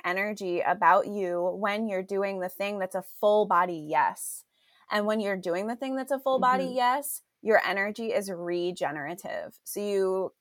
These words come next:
Speaker 1: essentially can become, like, this generator bunny. And for you specifically,
Speaker 2: <laughs>
Speaker 1: you have a channel that connects your sacral to your root center. That's all about focus.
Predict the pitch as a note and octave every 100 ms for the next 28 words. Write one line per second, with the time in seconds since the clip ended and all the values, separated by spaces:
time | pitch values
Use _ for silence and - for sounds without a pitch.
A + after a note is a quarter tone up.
0 | _ _ _ _ _ A#3+ C#4+ F#4+ E4+ G#3+
1 | A3+ G#3+ F#3+ F#3+ G3+ G3 D3+ - F3 -
2 | E3 F3 D#3+ E3 E3 D3+ D3+ A#3+ C#4 _
3 | _ _ _ _ _ _ - G#3+ A3 A3+
4 | A#3 A3+ B3 E4+ - - G3+ - - G4+
5 | B3+ A#3+ - A3 G3+ - _ _ _ _
6 | A3+ B3 C#4+ C4+ A3+ G#3 A#3 F#3+ G3 F#3+
7 | F3 - G#3+ F#3 G3 F3 F#3 - F3 F3
8 | F#3 F#3+ G3+ F3+ E3+ D#3+ - - F#3+ A3+
9 | A#3+ C#4+ D4 _ _ - A3+ - F#3 G3
10 | A3+ G#3+ F3+ F3 D3+ - - D3+ D3+ -
11 | - - - -